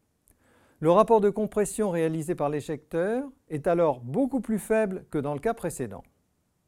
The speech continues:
En sortie d'éjecteur, les deux phases du frigorigène sont séparées, le liquide étant détendu avant d'entrer dans l'évaporateur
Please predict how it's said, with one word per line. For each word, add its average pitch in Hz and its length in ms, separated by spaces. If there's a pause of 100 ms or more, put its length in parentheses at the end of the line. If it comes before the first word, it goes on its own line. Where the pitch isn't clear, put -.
(800)
En 147 140
sortie 202 320
d'éjecteur, 190 760 (680)
les 147 100
deux 185 180
phases 202 420
du 127 100
frigorigène 180 600
sont 131 200
séparées, 196 680 (540)
le 160 140
liquide 240 380
étant 180 280
détendu 214 640 (100)
avant 180 300
d'entrer 170 280
dans 147 140
l'évaporateur 139 880